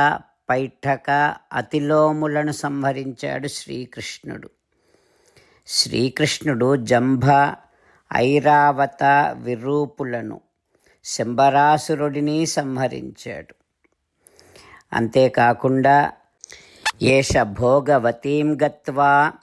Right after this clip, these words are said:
వాసుకిం భరతర్షభ నిర్జిత్య పుండరీకాక్షః రౌహిణేయం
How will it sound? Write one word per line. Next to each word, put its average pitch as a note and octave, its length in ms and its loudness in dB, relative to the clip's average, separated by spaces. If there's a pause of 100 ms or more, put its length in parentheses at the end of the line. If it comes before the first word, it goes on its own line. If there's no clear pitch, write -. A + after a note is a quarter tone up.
(580)
వాసుకిం C#3+ 960 -2
భరతర్షభ C3+ 1000 -4 (800)
నిర్జిత్య A#2 920 -4
పుండరీకాక్షః C#3 1700 0 (1040)
రౌహిణేయం D3 1400 -2